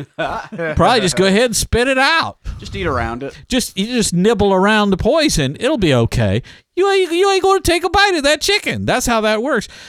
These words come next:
Speaker 2: But the, y-, y-, this mentality, the bad doctrine, is just like, just laying there and isn't gonna actively attack your thought process and get in your head. You, that just, dude, that, you can't get more wronger than that. And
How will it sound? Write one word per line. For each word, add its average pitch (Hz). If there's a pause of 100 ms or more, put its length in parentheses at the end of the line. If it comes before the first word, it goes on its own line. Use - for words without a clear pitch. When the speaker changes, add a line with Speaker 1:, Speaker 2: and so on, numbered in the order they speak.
(140)
Speaker 2:
But 185
the, 165
y-, 170 (100)
y-, 165
this 180
mentality, 190
the 151
bad 180
doctrine, 202
is 139
just 160
like, 156
just 143
laying 170
there 151 (200)
and 143
isn't 165
gonna 143
actively 147
attack 165
your 160
thought 147
process 139
and 117
get 143
in 139
your 131
head. 131 (300)
You, 247 (100)
that 233
just, 123
dude, 196
that, 202
you 175 (100)
can't 226
get 175
more 160
wronger 143
than 120
that. 98 (480)
And 123